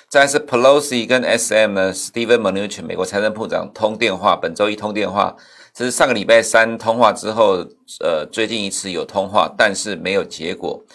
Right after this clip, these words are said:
那 Pelosi 在美国，呃，美股交易时间的尾盘，哈，有提到保持乐观，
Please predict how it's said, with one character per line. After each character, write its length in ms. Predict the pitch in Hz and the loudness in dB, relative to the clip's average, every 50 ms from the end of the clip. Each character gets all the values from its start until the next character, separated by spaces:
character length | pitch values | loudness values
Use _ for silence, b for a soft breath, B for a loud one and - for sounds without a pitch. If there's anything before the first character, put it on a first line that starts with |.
| B B B B B B | B B B B B B
那 140 | B 117 120 | B 0 0
Pelosi 640 | - - 117 120 139 160 180 - - 135 120 113 | 0 2 4 6 6 6 6 4 2 -2 -2 0
在 260 | - 143 139 127 120 113 | 2 4 6 6 4 4
美 260 | 104 98 92 90 82 | 2 0 -2 -2 -2
国， 400 | - 87 95 101 104 101 104 - - | -6 -6 -4 -2 -2 -2 -2 0 2
呃， 100 | - 98 | 0 2
美 140 | 104 113 | 2 0
股 160 | 120 95 95 90 | -2 -4 -8 -4
交 200 | - 113 110 113 | 2 4 4 4
易 80 | 113 | 2
时 220 | 104 - - - 90 | 0 -6 -10 -12 -8
间 320 | - 107 104 107 107 92 | -4 -4 -2 -2 -2 -2
的 180 | 95 95 90 87 | -2 -2 -2 -2
尾 220 | 85 87 85 82 | -4 -6 -8 -10
盘， 320 | - - - - 80 85 85 | -10 -10 -8 -8 -6 -6 -6
哈， 200 | 87 87 76 80 | -6 -6 -6 -6
有 80 | 85 - | -8 -10
提 180 | - - 92 | -12 -8 -2
到 140 | 95 101 98 | 0 0 0
保 300 | - - 95 90 85 85 | 2 2 2 2 2 2
持 260 | - - - 98 104 | -2 -6 -8 -6 -2
乐 180 | 104 131 131 120 | 2 4 4 4
观， 360 | 92 113 117 117 117 113 110 | 4 4 4 4 2 0 -6